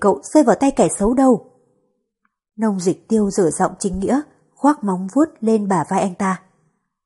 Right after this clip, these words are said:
Lão giấy, cút, đây chính là cái chủ ý ngu ngốc của anh đấy. Mạc Đông Lăng hầm hừ hất móng vuốt của anh ra, vẻ mặt vô cùng uất ức.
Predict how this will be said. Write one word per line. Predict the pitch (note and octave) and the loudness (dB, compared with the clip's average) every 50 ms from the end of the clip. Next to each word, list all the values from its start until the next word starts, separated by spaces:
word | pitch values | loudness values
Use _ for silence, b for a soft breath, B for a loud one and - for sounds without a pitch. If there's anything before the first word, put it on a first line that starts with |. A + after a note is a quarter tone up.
| _ _ _ _ _ _ - | _ _ _ _ _ _ -6
Lão | F#3+ F#3+ G#3 A#3 | -2 -2 0 0
giấy, | - G#3+ F#3+ G#3 B3 D4 - _ _ _ _ - | 2 2 2 2 2 0 -4 _ _ _ _ 0
cút, | - D#4 E4+ E4+ - _ _ _ _ _ _ _ _ _ - | 2 2 2 2 0 _ _ _ _ _ _ _ _ _ 0
đây | - C#4 C#4+ C#4 | 4 4 4 4
chính | - C4+ B3+ D4+ | 2 0 0 0
là | D#4+ | 0
cái | - D4 D4 - | 2 0 0 2
chủ | D4+ A3+ E3 | 2 2 4
ý | F#3+ G3+ G#3 | 2 0 0
ngu | B3+ C#4+ C#4+ C4 | 2 2 2 4
ngốc | C4 E4 F4+ - | 4 4 2 4
của | - F3+ | 2 2
anh | G#3 B3+ C4 | 2 4 4
đấy. | B3+ D4+ F4 - - _ _ _ _ _ _ _ _ _ _ _ _ _ _ _ _ - | 2 2 2 2 -4 _ _ _ _ _ _ _ _ _ _ _ _ _ _ _ _ -4
Mạc | G#3+ F#3+ - - | -4 -4 -4 -2
Đông | G3 A3 G#3+ G3+ | -2 -2 -2 0
Lăng | G#3+ G#3 G3+ G3 F#3+ | -2 -2 -2 -2 -2
hầm | F#3+ G3+ F#3 E3 D#3+ | -2 -2 -2 -2 -4
hừ | D#3+ F#3+ F#3+ E3+ E3 | -2 0 0 0 0
hất | D#3+ E3 C4 - - - | 0 -2 -4 -4 -2 -4
móng | G3+ F#3 F3 F3+ | -4 -4 -4 -2
vuốt | A3+ D#4 E4 - | -2 -2 -2 -2
của | - F#3+ | -2 -2
anh | G3 G#3 G3 | -2 -2 -4
ra, | F#3 G#3+ G#3 G3+ F#3+ - b b b b b b b b | -2 0 0 0 0 -2 b b b b b b b b
vẻ | B3 A3 | 0 0
mặt | F#3 G3 F#3+ - - - - | 2 2 -2 -2 -4 -4 0
vô | C#4+ C#4 C4 - | 0 0 0 2
cùng | - G3+ D#3+ F3 | 0 0 0 0
uất | D#4 - - - | -4 -4 -4 0
ức. | - D4+ E4 | 2 2 2